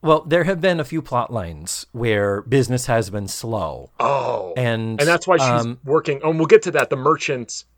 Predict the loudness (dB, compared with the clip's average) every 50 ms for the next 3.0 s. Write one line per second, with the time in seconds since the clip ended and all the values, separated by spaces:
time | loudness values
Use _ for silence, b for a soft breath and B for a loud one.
0 | _ _ _ _ _ 0 0 2 2 0 -2 0 4 4 6 6 6 2 0 -4
1 | -10 -12 -8 -6 -4 0 2 2 2 2 0 -4 -4 -2 -2 0 2 2 2 2
2 | 2 0 0 -2 -2 -2 -2 -2 -2 -2 -2 -6 -8 _ -10 -10 -10 -10 -12 -16